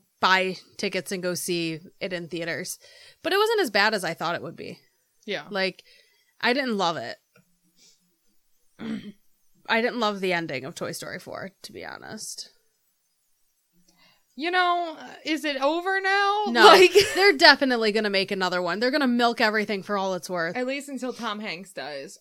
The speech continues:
Speaker 2: <laughs>
Speaker 1: Um, but yeah, that's, that's about all I've got.
Speaker 2: Yeah, that's all I got.
Speaker 1: I was so sick in the last, like, month.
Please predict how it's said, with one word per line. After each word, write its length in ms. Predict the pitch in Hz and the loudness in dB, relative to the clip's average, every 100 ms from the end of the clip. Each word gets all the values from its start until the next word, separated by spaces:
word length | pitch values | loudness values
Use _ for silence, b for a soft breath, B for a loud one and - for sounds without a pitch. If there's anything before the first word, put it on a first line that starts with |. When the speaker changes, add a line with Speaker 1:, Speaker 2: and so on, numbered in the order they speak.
| - | -14
Speaker 2:
<laughs> 0 | - - - - - - _ _ _ _ _ _ _ B B B B 440 415 B - | -10 -10 -10 -16 -16 -18 _ _ _ _ _ _ _ B B B B 0 0 B 2
Speaker 1:
Um, 520 | 254 233 214 196 - _ _ _ _ _ _ _ - | 4 4 2 -2 -8 _ _ _ _ _ _ _ -8
but 160 | 269 | 0
yeah, 200 | 339 453 226 | 2 2 2
that's, 260 | 269 - | -2 -4
that's 240 | - 214 247 | -2 -2 0
about 240 | 262 - | 0 0
all 100 | 196 | -2
I've 200 | 208 233 | -4 -2
got. 260 | 175 175 - _ _ _ _ _ _ _ _ | -2 -2 -6 _ _ _ _ _ _ _ _
Speaker 2:
Yeah, 200 | 220 202 | -10 -10
that's 160 | 196 208 | -8 -8
all 140 | 254 | -8
I 80 | 247 | -6
got. 300 | 214 196 196 | -6 -8 -4
Speaker 1:
I 120 | 202 | 0
was 140 | 269 - | 0 2
so 160 | 240 | 0
sick 240 | 214 220 196 | 0 0 -2
in 100 | 202 | -2
the 60 | |
last, 280 | 190 180 175 | 0 0 0
like, 100 | 190 | -6
month. 400 | 175 175 180 - | -6 -8 -8 -14